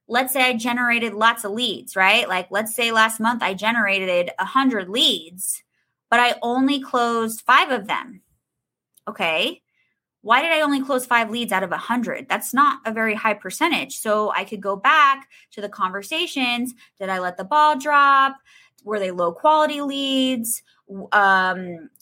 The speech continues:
did I not take them all the way through my sales funnel? Like, what is it? Do you see how what you track grows? Because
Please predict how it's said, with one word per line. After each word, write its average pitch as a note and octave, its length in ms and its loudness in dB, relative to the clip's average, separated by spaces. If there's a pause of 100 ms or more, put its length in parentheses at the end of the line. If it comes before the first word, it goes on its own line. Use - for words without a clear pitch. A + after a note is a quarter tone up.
did A3+ 140 0
I G#3+ 100 4
not G3 220 2
take G3+ 180 -6
them G3+ 160 -4
all F#3 100 4
the F#3+ 80 -2
way F#3+ 160 0
through F#3+ 240 -10
my F3+ 140 -4
sales D4+ 420 2
funnel? C4+ 320 2
Like, B3 220 2
what A3+ 400 0
is C4+ 160 0
it? E3 120 -6
Do A#3+ 120 -6
you B3+ 100 0
see D4 320 -4
how D4+ 340 2
what A3+ 300 -2
you B3+ 140 -4
track A3+ 540 2
grows? G#3 380 0
Because A3 440 -6